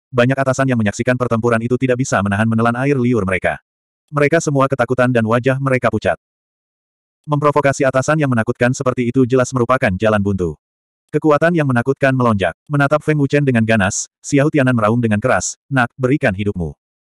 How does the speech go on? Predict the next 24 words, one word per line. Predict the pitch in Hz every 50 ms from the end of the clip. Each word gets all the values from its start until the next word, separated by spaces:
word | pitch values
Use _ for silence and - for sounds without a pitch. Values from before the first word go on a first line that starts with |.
| _ _ _ _ _ _ _ _ _ _ _ _ _ _
"Saya | - - 151 147 151 165 165
khawatir | - 135 127 123 143 143 139
Anda | 127 123 123 123
tidak | 127 135 117 117 113
memiliki | 117 120 120 131 143 - 123 -
kemampuan," | 117 107 101 95 101 95 87 82 76 - _ _ _ _ _
Feng | _ - 165 165 165
Wuchen | 156 147 - 151 147
berkata | 139 131 127 127 123 - 135 135
dengan | 127 131 131 131 123
dingin. | 120 117 104 92 85 78 76 - _ _ _ _ _ _ _ _ _ -
Saat | - 143 143 170 170
dia | 156 139
berbicara, | 127 123 120 120 127 120 110 92 98 - 185 - _ _ _
kekuatan | - 135 147 147 143 165 165
penghancuran | 156 147 131 127 - 127 123 127 127
dan | 117 113
kekuatan | 110 110 113 110 104 113 113 117
makhluk | 117 120 127 131 -
tertinggi | - 139 139 147 143 113 92 -
tahap | 110 104 113 -
kedua | - 120 127 135 120
diaktifkan | 104 110 120 120 - - 139 - - 127 104
sepenuhnya. | 92 - 110 110 98 90 82 85 80 73 -